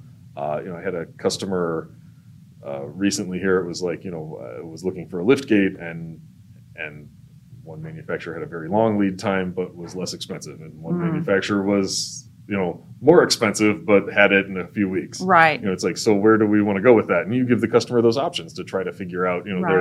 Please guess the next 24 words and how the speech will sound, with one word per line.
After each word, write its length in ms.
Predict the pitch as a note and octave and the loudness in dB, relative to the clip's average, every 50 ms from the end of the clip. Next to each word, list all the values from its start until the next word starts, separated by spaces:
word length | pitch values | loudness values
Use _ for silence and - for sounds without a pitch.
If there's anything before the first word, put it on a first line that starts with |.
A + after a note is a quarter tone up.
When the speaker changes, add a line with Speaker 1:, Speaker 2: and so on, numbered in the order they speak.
| F2 | 2
Speaker 1:
they're, 60 | E2 - - - - - - - - - - - - | -2 -6 -14 -20 -20 -20 -20 -20 -20 -20 -20 -4 -2
other 200 | B2 A#2+ B2 A#2+ | 2 2 4 2
than 340 | - A2 G#2 G2 G2 G2+ G2+ | 2 2 0 0 -2 -2 -2
manufacturer, 580 | G#2+ A2 G#2 G2 F2+ - A2 G#2+ G#2+ - G#2+ G2 | 0 0 0 0 0 0 0 0 2 0 0 2
they 120 | F#2+ F2+ | 2 2
have 140 | F#2+ F#2+ E2 | 2 0 -2
the 80 | F2 | -4
same 200 | - - E2 D#2+ D#2 | -6 -8 -8 -10 -2
function, 420 | - B2 A#2+ A2 - G#2+ G#2 F#2+ | 0 2 2 2 0 -2 -4 -4
they 100 | F2+ E2 | -4 -6
have 140 | D#2+ E2 D2 | -8 -10 -8
the 60 | - | -8
same 220 | - - - - - | -8 -8 -8 -10 -8
style. 560 | - - G2+ G2+ F#2 F2 F2 F2 E2 E2 E2 | -2 2 4 4 6 4 4 4 2 2 0
You 80 | E2+ F2 | -2 -6
know, 140 | E2 D#2+ E2 | -6 -8 -8
it's 160 | E2+ E2 - - | -10 -12 -12 -10
just, 360 | - F#2+ E2+ - - - - | -8 -6 -6 -6 -6 -6 -8
you 80 | A2+ | -12
know, 160 | F#2+ D#2+ - - - | -14 -12 -14 -14 -14
do 100 | - F2+ | -14 -10
you 160 | F2 F2 F2 | -10 -8 -6
want 320 | E2+ F2+ F2+ F2+ F2+ - - | -4 -4 -4 -6 -6 -10 -12
to, 600 | - - F#2 F2 E2+ E2 E2 D#2+ D#2 D#2 D#2 | -8 -6 -4 -4 -4 -4 -4 -6 -8 -10 -12